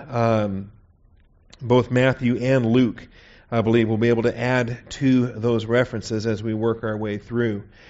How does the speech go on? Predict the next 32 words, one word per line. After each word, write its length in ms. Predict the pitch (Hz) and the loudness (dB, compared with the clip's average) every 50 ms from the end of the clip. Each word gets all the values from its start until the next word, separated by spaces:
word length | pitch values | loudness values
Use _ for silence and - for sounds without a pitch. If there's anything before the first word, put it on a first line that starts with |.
| - - - - - | -20 -20 -20 -20 -8
Also, 640 | - 120 147 190 202 196 - - 139 120 110 101 101 | 0 4 6 6 6 4 4 4 4 4 4 2 0
um, 840 | - - - - 131 127 127 127 123 117 110 110 110 113 123 - - _ _ _ _ _ - - | -4 -12 -10 -2 2 4 4 4 4 2 0 -2 -4 -8 -12 -16 -20 _ _ _ _ _ -20 -12
does 140 | 127 127 135 | -8 -2 0
anyone 220 | 180 196 185 156 | 0 2 2 0
have 240 | 117 110 143 160 160 | -2 -2 -4 -2 -2
a 40 | 151 | -4
harmony 400 | - - 151 151 156 160 160 156 | -4 -4 -4 -4 -2 -2 -4 -4
with 200 | 151 156 151 - | -4 -6 -8 -8
them 120 | 160 156 | -10 -10
this 140 | 147 131 - | -8 -10 -10
morning? 320 | 151 147 151 151 151 143 | -8 -8 -8 -8 -8 -8
Do 80 | 117 123 | -8 -10
you, 80 | 113 104 | -10 -12
do 160 | - 110 120 | -10 -10 -10
you 60 | 117 | -8
bring 160 | 117 131 131 | -6 -6 -6
a 40 | 123 | -6
harmony 300 | 107 135 131 131 135 135 | -6 -6 -6 -6 -6 -6
with, 160 | 131 131 113 | -6 -8 -8
with 160 | 120 123 - | -8 -10 -8
you 60 | 151 127 | -6 -8
to 80 | 117 | -6
class? 400 | - - 127 131 131 131 - - - - - - - - - - - - | -2 -2 0 0 0 -2 -4 -10 -20 -20 -20 -20 -20 -20 -20 -20 -20 -6
You 160 | - 120 160 | 2 4 6
will 140 | 180 185 151 | 8 8 6
note 520 | 123 127 139 151 165 160 143 131 131 - - | 6 6 4 6 6 6 6 6 4 2 -2
when 160 | 131 131 135 | -2 0 2
you 120 | 135 127 | 2 2
look 320 | 123 131 143 160 156 - 165 | 6 6 6 6 4 2 -2
at 240 | 143 135 127 123 | 0 2 4 4
episode 520 | 117 127 143 - 151 - - 160 147 147 151 | 4 2 2 0 -2 0 4 4 4 4 4
thirty-nine 920 | - 151 143 135 131 127 123 127 135 139 135 117 110 110 107 107 113 110 | 2 0 2 2 2 0 0 2 2 2 2 2 0 -2 -4 -4 -8 -10